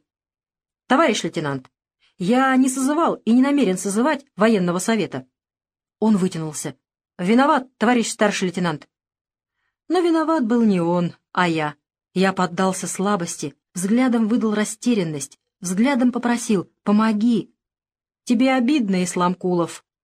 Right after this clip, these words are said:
Но я накричал на себя. «Садись»,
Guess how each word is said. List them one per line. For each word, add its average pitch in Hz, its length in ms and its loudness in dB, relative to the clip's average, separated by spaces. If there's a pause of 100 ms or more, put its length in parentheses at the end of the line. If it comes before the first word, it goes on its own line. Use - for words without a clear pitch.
(280)
Но 240 100 4
я 311 200 4
накричал 185 680 -2
на 175 140 -2
себя. 160 540 -4 (1300)
«Садись», 196 580 -4